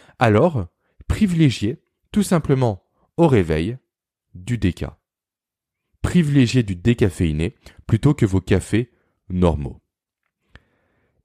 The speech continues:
Et donc, pour conclure, pour terminer, j'ai vraiment envie de réinsister sur cette idée. Car encore une fois, c'est, comment dire, c'est une habitude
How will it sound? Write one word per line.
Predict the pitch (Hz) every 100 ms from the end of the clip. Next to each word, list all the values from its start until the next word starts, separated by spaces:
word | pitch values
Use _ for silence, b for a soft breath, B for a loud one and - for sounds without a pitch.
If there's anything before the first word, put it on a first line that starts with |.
| -
Et | 117
donc, | 139 185 - -
pour | - 110
conclure, | - 117 113 165 175
pour | - 95
terminer, | - 113 107 113 147 131
j'ai | - 101
vraiment | - 127 139 -
envie | 107 101 135
de | 101
réinsister | 87 135 175 151 - 95 - 107 - b b b
sur | - - 151
cette | - 107
idée. | 104 87 69 b b b
Car | 151 151
encore | 143 151
une | 147
fois, | - 180 180
c'est, | - 117 101
comment | - 110 107
dire, | 104 -
c'est | 117
une | 127 202
habitude | 196 135 - 113 120